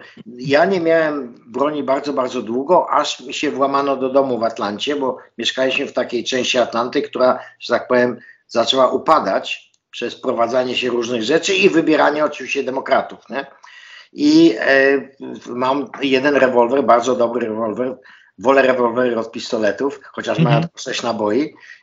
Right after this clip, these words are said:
Speaker 1: i, i dwa pistolety, te z dużymi bardzo magazynkami, bo, bo jeden z, z moich pistoletów ma aż dwadzieścia naboi,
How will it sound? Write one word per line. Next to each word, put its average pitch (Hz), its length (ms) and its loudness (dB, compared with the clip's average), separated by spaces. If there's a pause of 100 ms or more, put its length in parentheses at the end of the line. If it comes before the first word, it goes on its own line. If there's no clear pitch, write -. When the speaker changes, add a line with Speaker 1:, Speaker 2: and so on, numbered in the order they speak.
Speaker 1:
i, 127 420 -2
i 131 60 0
dwa 123 200 4
pistolety, 147 1000 2
te 127 180 -4
z 98 100 -8
dużymi 131 380 2
bardzo 123 280 2
magazynkami, 117 760 -2
bo, 113 180 -6 (340)
bo 110 80 -2
jeden 113 360 0
z, 113 400 -4
z 101 80 -10
moich 110 360 0
pistoletów 107 560 0
ma 104 260 0
aż 95 120 0
dwadzieścia 101 540 2
naboi, 95 520 -2